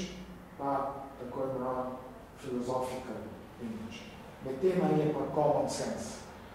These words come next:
Ne, to se pravi, znanstveni pogled na svet, ki ga je, potem imamo pa tako imenovan zdravorazumski in ob tem imamo še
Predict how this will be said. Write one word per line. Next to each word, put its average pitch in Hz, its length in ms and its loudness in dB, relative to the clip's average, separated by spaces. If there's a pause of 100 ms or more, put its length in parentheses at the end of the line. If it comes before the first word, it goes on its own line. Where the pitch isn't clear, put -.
(140)
Ne, 120 80 -6 (100)
to - 60 -8
se - 180 -8
pravi, 107 220 -4 (420)
znanstveni 180 600 6
pogled 156 420 2
na 151 60 0
svet, 165 300 0 (760)
ki 156 80 0 (400)
ga 117 400 2
je, 247 140 12 (420)
potem 143 360 2
imamo 123 360 2 (320)
pa 117 60 -6 (260)
tako - 200 -8
imenovan - 360 -6
zdravorazumski 220 1160 6 (280)
in 214 260 4
ob - 160 0
tem 175 160 2 (120)
imamo 147 280 0
še 143 240 -4